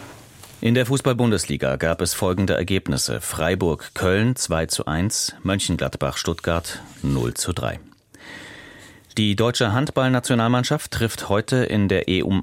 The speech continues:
E-M-Hauptrunde auf Olympiasieger Dänemark. Mit einem Sieg würde sich Deutschland vorzeitig für das Halbfinale qualifizieren. Die Partie im dänischen Herning beginnt um zwanzig Uhr dreißig.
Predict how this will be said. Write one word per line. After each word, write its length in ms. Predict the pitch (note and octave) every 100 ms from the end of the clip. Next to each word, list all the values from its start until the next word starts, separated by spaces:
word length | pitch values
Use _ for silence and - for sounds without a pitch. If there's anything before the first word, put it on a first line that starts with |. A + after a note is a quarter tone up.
| - -
E-M-Hauptrunde 1120 | F2+ E2+ F#2 F2+ E2+ A2 - D#2 D#2 F#2+ A2
auf 240 | G2 F2 -
Olympiasieger 880 | F2 G2 - D#2+ D2 D2 D2 D2+ D2
Dänemark. 760 | D#2 E2+ C#2+ G1+ G1+ - - - _ _ -
Mit 140 | D#2+
einem 220 | C#2+ D2+ C#2+
Sieg 400 | D#2+ C3 - A2
würde 240 | A2 G#2+
sich 240 | G#2 G#2
Deutschland 480 | - G#2 - G2+ G2
vorzeitig 720 | - G#2 - G2 F2+ F#2 E2
für 100 | -
das 240 | D#2+ D#2 -
Halbfinale 540 | F2 - C#2+ B1 A#1+
qualifizieren. 760 | - B1+ B1 B1+ - C#2 A1 G#1+ - - - - -
Die 100 | D#2
Partie 380 | D#2+ D#2 A2 F2+
im 160 | E2+
dänischen 420 | E2+ E2+ D#2+ -
Herning 480 | D#2 D#2 D#2+ E2 G#2+
beginnt 500 | G#2 G#2 G#2 - - -
um 240 | F2+ D#2
zwanzig 580 | - C#2+ C2+ - - -
Uhr 100 | C2
dreißig. 540 | B1+ A#1+ - - -